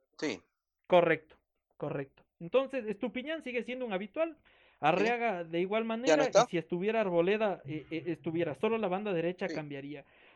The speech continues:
Speaker 2: En
Speaker 1: Sí.
Speaker 2: el medio campo estuvo Grueso con, eh, Moisés Caicedo,
Speaker 1: Ujú.
Speaker 2: que es igualmente son habituales,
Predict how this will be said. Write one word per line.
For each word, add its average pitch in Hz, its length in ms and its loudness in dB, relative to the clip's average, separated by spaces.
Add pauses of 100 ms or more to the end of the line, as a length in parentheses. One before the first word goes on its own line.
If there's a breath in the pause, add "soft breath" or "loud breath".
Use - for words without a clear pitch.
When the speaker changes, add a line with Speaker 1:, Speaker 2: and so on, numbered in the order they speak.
Speaker 2:
En 151 120 -2
Speaker 1:
Sí. 190 80 4
Speaker 2:
el 214 100 2
medio 254 280 0
campo 254 300 0
estuvo 233 540 0
Grueso 262 480 0
con, 196 360 -2
eh, 165 340 -2
Moisés 175 500 -4
Caicedo, 294 580 -2 (580)
Speaker 1:
Ujú. 190 220 -12 (260)
Speaker 2:
que 160 220 2
es 180 100 -2
igualmente 185 920 -2
son 190 200 -4
habituales, 254 560 -2